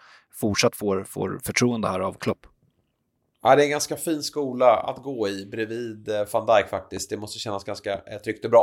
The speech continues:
Speaker 2: Och Alisson bakom sig, liksom. Rinner
Speaker 1: Mm.
Speaker 2: någon igenom, då, då kommer ju monstret att hoppa fram och,
Speaker 1: <laughs>
Speaker 2: ehm, <laughs> plockar sina frilägen som man alltid gör. Det jag tycker att Liverpool, är lite oroväckande för Liverpool, det är ju vänsterbacksplatsen. Alltså, Gomez är ju en bra spelare, men det är ingen vänsterback. Och, och
Speaker 1: Mm.
Speaker 2: Klopps Liverpool,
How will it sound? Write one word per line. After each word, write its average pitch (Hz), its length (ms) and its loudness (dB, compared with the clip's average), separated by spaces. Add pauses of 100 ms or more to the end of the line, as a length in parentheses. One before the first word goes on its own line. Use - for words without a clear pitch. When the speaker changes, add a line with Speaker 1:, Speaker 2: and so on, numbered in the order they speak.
Speaker 2:
Och 175 180 2 (100)
Alisson 139 440 2
bakom 117 380 2
sig, 95 180 -8
liksom. 95 240 -10 (200)
Rinner 143 280 -2 (100)
Speaker 1:
Mm. 113 40 2
Speaker 2:
någon 101 180 0
igenom, 101 420 -4
då, 101 240 -10
då 104 100 -6
kommer 107 300 -6
ju 104 200 -6
monstret 107 480 -6
att 101 60 -12
hoppa 104 220 -2
fram 98 320 0
och, - 120 -2 (220)
Speaker 1:
<laughs> - 300 -10
Speaker 2:
ehm, - 220 -6 (420)
<laughs> - 440 -2
plockar 123 380 6
sina 101 380 -4
frilägen 101 460 -2
som - 100 -16
man 98 100 -8
alltid 98 260 -2
gör. 95 120 2 (300)
Det 147 120 4
jag 156 160 6
tycker 165 220 0
att 151 120 4
Liverpool, 160 600 0
är 147 240 2
lite 175 240 -4
oroväckande 147 360 2
för 143 60 -12
Liverpool, 120 360 -6
det 143 80 -2
är 147 120 -2
ju 139 60 -4
vänsterbacksplatsen. - 960 4
Alltså, 120 160 -6
Gomez 143 300 -4
är 143 40 -4
ju 127 40 -2
en 113 80 -10
bra 117 160 8
spelare, 120 440 -2
men 107 100 -8
det 123 60 -6
är - 20 -8
ingen 123 180 -6
vänsterback. 113 680 2
Och, 110 360 -2
och 110 140 -8
Speaker 1:
Mm. 98 420 -8
Speaker 2:
Klopps 139 320 4
Liverpool, 127 580 0